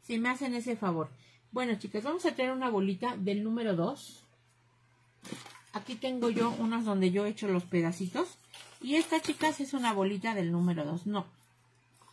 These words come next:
Yo creo que del número tres. Sí, chicas, miren. Esta es una bolita del número tres. Porque este es del cuatro. A ver. Sí.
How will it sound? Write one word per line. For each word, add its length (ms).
Yo 120
creo 180
que 120
del 160
número 360
tres. 520
Sí, 300
chicas, 340
miren. 260
Esta 240
es 100
una 160
bolita 440
del 220
número 360
tres. 340
Porque 240
este 180
es 80
del 140
cuatro. 480
A 60
ver. 180
Sí. 300